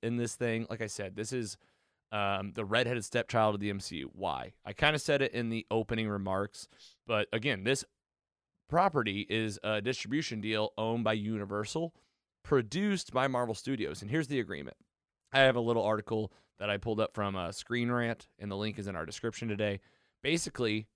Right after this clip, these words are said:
the distribution deal, these were the terms. Marvel can use the Hulk, and they can make Hulk stuff, but they can't make a Hulk titled movie. So they said no Hulk titled movies after, like, unless Universal's involved,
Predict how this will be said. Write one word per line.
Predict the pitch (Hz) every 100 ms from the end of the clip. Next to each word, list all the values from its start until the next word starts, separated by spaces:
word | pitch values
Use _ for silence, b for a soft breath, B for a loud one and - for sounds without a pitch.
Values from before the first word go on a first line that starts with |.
| -
the |
distribution | 117 135 127 127 120 120
deal, | 101 98 95 - _
these | 107 110
were | 120
the | 101
terms. | - 101 65 67 - _ _ _
Marvel | 107 135 170 202
can | 175 127
use | 165 180
the | 135 107
Hulk, | 92 - - _ _ _ _
and | 107
they | 120
can | 127
make | 123 143
Hulk | 117 117 -
stuff, | - 127 87 - - _ -
but | 120
they | 120
can't | 147 147
make | 139 135 - - _ _ -
a | 107
Hulk | 110 117 - - _ -
titled | 117 110 101 95
movie. | 104 76 60 - _ _ _ _ _ -
So | -
they | 107 104
said | - 104
no | 107 131 143
Hulk | 127 135
titled | - 131 131
movies | 120 110 101 104 92 - _ _ _ _
after, | 120 120 123 -
like, | 101 -
unless | 110 113 120 107 - - -
Universal's | 107 98 110 - 110
involved, | 98 92 90 160 -